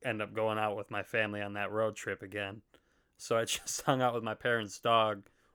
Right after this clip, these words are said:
watched The Grinch, and was asleep by, like, <laughs> ten.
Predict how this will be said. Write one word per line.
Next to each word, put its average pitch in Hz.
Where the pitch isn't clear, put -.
watched 117
The 110
Grinch, 113
and 107
was 107
asleep 104
by, 107
like, 107
<laughs> -
ten. 123